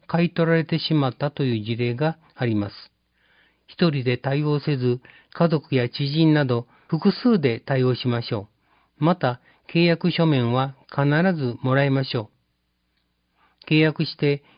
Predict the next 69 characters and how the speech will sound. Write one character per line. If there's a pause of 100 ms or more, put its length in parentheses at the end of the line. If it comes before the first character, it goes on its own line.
(100)
八
日
以
内
で
あ
れ
ば (300)
ク
ー
リ
ン
グ
オ
フ
が
で
き
ま
す
が、 (500)
貴
金
属
の
場
合、 (500)
業
者
が
す
で
に (140)
処
分
し
て
し
ま
う
な
ど、 (400)
手
元
に
戻
ら
な
い
場
合
が
あ
り
ま
す。 (720)
本
当
に
不
要
か
よ
く
考
え
て
か
ら